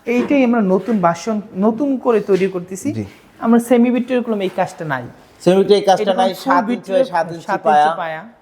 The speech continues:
Speaker 2: খুবই
Speaker 1: এবং পায়ের
Speaker 2: সুন্দর।
Speaker 1: ভাঁজটা অন্যরকম।
Speaker 2: মাশাআল্লাহ,
Speaker 1: এটা
Speaker 2: সাত
Speaker 1: এক-
Speaker 2: ইঞ্চি by সাত ইঞ্চি দেখেন
Speaker 1: একমাত্র
Speaker 2: পায়াটা।
Speaker 1: অর্ডার ছাড়াই কেউ পাবে না, অর্ডার
Speaker 2: জি।
Speaker 1: ছাড়া পাবে না।
Speaker 2: জি।
Speaker 1: দেখেন,
Speaker 2: অর্ডার করে
Speaker 1: অনেক
Speaker 2: দিতে হবে।
Speaker 1: এবং টাইম লাগবে অনেক। একটু কাঠের ফাইবারগুলো দেখেন।
Speaker 2: দেখেন কাঠের ফাইবারগুলো,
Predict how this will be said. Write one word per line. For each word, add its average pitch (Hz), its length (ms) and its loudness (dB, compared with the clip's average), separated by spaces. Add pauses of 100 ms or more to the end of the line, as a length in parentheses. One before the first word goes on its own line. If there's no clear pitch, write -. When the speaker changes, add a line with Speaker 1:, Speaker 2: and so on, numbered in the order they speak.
(340)
Speaker 2:
খুবই 196 140 -4
Speaker 1:
এবং 214 200 4
পায়ের 226 200 4
Speaker 2:
সুন্দর। 196 160 -2
Speaker 1:
ভাঁজটা 233 340 0
অন্যরকম। 156 560 -6
Speaker 2:
মাশাআল্লাহ, 120 840 -6
Speaker 1:
এটা 117 40 -14
Speaker 2:
সাত 175 480 0
Speaker 1:
এক- 226 200 2
Speaker 2:
ইঞ্চি 165 320 -8
by 151 140 -2
সাত 131 280 -6
ইঞ্চি 117 200 -18
দেখেন 120 300 -8
Speaker 1:
একমাত্র 233 380 0
Speaker 2:
পায়াটা। 262 60 -2
Speaker 1:
অর্ডার 226 360 2 (100)
ছাড়াই 254 280 -4
কেউ - 240 -10
পাবে 131 220 -10
না, 139 100 -20
অর্ডার 208 300 0
Speaker 2:
জি। 226 100 -6
Speaker 1:
ছাড়া 233 160 2
পাবে 151 320 -6
না। 123 360 -18
Speaker 2:
জি। 123 120 -8 (760)
Speaker 1:
দেখেন, 160 220 -2
Speaker 2:
অর্ডার 135 200 2
করে - 100 -2
Speaker 1:
অনেক 262 280 2
Speaker 2:
দিতে 240 140 -2
হবে। - 280 -12
Speaker 1:
এবং 240 140 2
টাইম 226 360 2
লাগবে 170 260 0
অনেক। 139 200 -10
একটু 180 120 -8
কাঠের 208 300 -2 (280)
ফাইবারগুলো 196 440 -4
দেখেন। 226 260 -10 (120)
Speaker 2:
দেখেন 110 300 -6
কাঠের 113 400 -6
ফাইবারগুলো, 120 580 -2